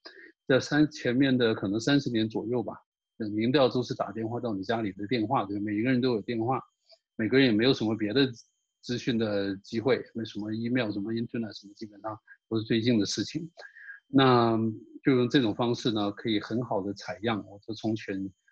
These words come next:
民这个一，一千个选民，呃，我里头有几百个是男，几百个是女，几百个是年纪大，几百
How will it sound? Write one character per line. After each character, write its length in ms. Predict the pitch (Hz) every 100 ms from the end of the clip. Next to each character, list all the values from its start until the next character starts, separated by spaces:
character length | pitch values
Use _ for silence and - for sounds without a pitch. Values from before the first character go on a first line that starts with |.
| _
民 300 | 110 110 120
这 140 | 123
个 120 | 113 113
一， 220 | 127 113 - -
一 120 | 139
千 200 | - 139
个 80 | 123
选 200 | 110 98
民， 200 | 104 113 - _ _ _ -
呃， 200 | 104 101
我 200 | 107 107
里 120 | 104
头 160 | 107 117
有 120 | 107
几 180 | - 120
百 180 | 101
个 80 | 95
是 80 | 113
男， 240 | 104 101
几 140 | 107 110
百 160 | 101
个 80 | 92
是 160 | 101 117
女， 240 | 101 95
几 160 | 92 110
百 180 | 107 98
个 80 |
是 60 | 107
年 180 | 104 107
纪 100 | 113
大， 180 | 113 117
几 140 | 107
百 80 | 101